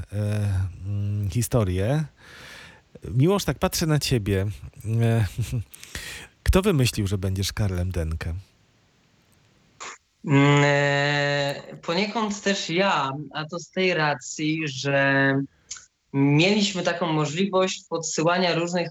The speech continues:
Speaker 2: postaci, które były związane z Wrocławiem na, em, etapie tworzenia scenariusza. I niektóre z naszych propozycji weszły w tą historię. No i tak się zdarzyło, że Karel Denke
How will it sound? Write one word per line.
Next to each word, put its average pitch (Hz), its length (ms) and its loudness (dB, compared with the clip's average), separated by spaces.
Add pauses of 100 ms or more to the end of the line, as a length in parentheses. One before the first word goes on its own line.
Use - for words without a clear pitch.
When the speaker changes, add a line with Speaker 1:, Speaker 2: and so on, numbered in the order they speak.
Speaker 2:
postaci, 156 600 -2
które 143 280 -2
były 151 240 2
związane 139 480 2
z 131 80 -2
Wrocławiem 139 600 0
na, 135 280 -2
em, 135 440 0 (260)
etapie 151 300 0
tworzenia 156 460 2
scenariusza. 151 760 0 (560)
I 151 100 2
niektóre 156 400 2
z 156 40 -4
naszych 160 320 -2
propozycji 165 800 -2 (360)
weszły 202 400 4
w 135 120 -8
tą 131 240 0
historię. 160 680 2
No 196 120 -4
i 269 80 -2
tak 214 180 -2
się 190 120 -4
zdarzyło, 156 440 2
że 147 240 2 (500)
Karel 170 340 0
Denke 156 680 0